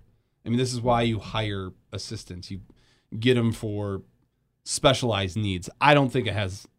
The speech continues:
I mean, you look at, look, look at the, uh, look at Arizona's, they're playing in a college arena. That,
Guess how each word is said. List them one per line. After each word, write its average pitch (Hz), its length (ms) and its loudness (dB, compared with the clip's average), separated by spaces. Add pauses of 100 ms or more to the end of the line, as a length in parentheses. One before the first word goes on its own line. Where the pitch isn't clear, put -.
(400)
I 139 40 -4
mean, 135 160 4
you 131 200 0
look 151 140 2
at, 143 220 -4
look, 160 260 0
look 185 280 6
at 190 160 6
the, 160 220 6
uh, 123 280 6 (140)
look 147 240 0
at 151 120 2 (220)
Arizona's, 120 720 2 (720)
they're 151 420 4
playing 180 340 8
in 156 80 8
a 135 40 4
college 139 480 6
arena. 92 340 -2
That, 135 320 6